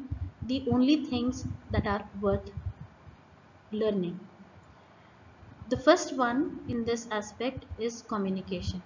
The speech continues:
It not only helps others to know what you intend to do or what you want to do or speak, but also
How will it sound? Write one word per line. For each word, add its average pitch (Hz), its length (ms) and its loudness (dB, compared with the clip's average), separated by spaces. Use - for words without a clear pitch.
It 269 140 2
not 247 240 4
only 294 260 8
helps 277 440 2
others 262 420 6
to 302 100 10
know 233 340 4
what 254 300 6
you 294 220 6
intend 247 440 4
to 294 80 6
do 214 300 0
or 226 100 -2
what 220 260 2
you 254 120 0
want 240 340 6
to 226 80 0
do 202 280 -2
or 208 100 4
speak, - 460 2
but 220 180 -4
also 226 500 4